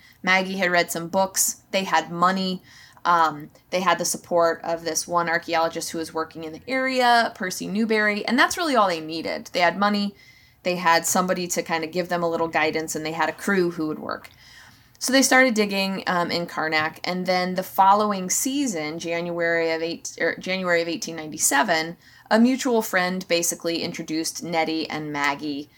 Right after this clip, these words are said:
Um, and so now Nettie could come in and she could be like, "All right, here's what we've gotta do. Here is the process. Here's how we're gonna do it. Um, and now we're gonna publish all of these findings because these are really important."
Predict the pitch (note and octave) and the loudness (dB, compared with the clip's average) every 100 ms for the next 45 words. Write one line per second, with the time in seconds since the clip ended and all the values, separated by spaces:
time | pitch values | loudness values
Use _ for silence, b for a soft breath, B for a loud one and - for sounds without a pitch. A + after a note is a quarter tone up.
0 | b b - E3 D#3+ D3 D3 - b b | b b -2 2 2 0 -6 -14 b b
1 | - F#3+ - F3+ F3+ F3 F#3 G#3+ B3 A3+ | -4 0 0 0 2 2 4 4 4 2
2 | F3+ - F3+ E3 D#3+ D#3+ D#3+ E3+ E3 F3 | -4 -4 -6 -4 -2 -4 -4 -6 -8 -8
3 | E3+ E3+ D#3+ - E3+ D#3+ - - B3+ B3+ | -4 0 0 4 4 2 -2 -10 -2 0
4 | B3+ A#3 G#3+ G#3 F3 F#3 F3 E3 E3+ F#3 | 0 -2 0 0 0 0 2 2 0 -4
5 | F#3 F3+ - A#3 G#3 G3+ D3+ - E3+ F3 | -4 -4 -2 0 0 -2 -6 0 2 2
6 | E3+ E3+ - G3 G#3 F3+ E3 D#3 B2+ C#3 | 0 0 -2 -6 -2 0 -2 -4 -8 -10
7 | G3+ G3 F#3+ F3+ - B B B - E3+ | -8 -2 0 0 -2 B B B -4 0
8 | E3 E3 - G#3 B3+ G#4 A3+ G#3+ G3 - | 2 0 0 4 4 4 2 0 0 2
9 | E4+ F#3 D#3+ - G3+ G#3 G#3 F#3+ F3+ - | 2 2 -2 2 6 6 4 -2 -6 -4
10 | E3 F3 F3 A2 D#3+ E3+ G3+ F3+ E3 E3+ | -2 -4 -4 -6 -8 -8 -8 -4 -2 -2
11 | G3 F#3 E3 D#3+ D3 D3 - E2+ B2 | -4 -4 -4 -4 -6 -8 -6 -6 -8